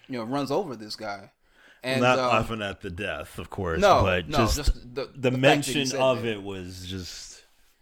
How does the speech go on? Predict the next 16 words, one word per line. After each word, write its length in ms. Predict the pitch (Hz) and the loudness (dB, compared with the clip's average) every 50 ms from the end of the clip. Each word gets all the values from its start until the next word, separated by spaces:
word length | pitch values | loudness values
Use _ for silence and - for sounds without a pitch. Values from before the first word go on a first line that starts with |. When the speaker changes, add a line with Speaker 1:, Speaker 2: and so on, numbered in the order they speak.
| _ _ - | _ _ -6
Speaker 1:
And, 280 | - 156 160 165 156 - | -2 -2 0 0 -2 -4
Speaker 2:
ridiculous. 480 | - 170 165 170 - - 73 73 - - | -2 0 0 0 0 -4 -8 -12 -12 -12
Speaker 1:
and, 80 | - - _ _ _ _ _ _ | -14 -14 _ _ _ _ _ _
well, 100 | - 156 | -4 4
they 60 | 180 190 | 4 4
apparently 340 | 175 - 220 - 180 190 160 | 4 4 0 -2 0 -2 0
happened 300 | 170 196 190 - 151 147 | 0 0 0 0 -4 -8
at 80 | 127 | -6
the 60 | - 123 | -8 -8
same 280 | - 147 139 123 104 - | -8 -6 -6 -6 -6 -8
time, 440 | - 143 139 113 90 80 80 78 _ - | -8 -8 -6 -6 -8 -10 -14 -20 _ -10
the 140 | - 127 | -8 -6
same 240 | - - 165 151 127 | -4 -2 -2 -2 -2
day. 400 | 104 127 135 120 90 82 - _ _ _ - | 0 0 0 0 0 -4 -16 _ _ _ -12
Suge 280 | - - 185 180 143 | -8 -4 -4 -4 -4
Knight 340 | 151 147 151 156 151 143 139 | -2 0 0 2 0 0 -6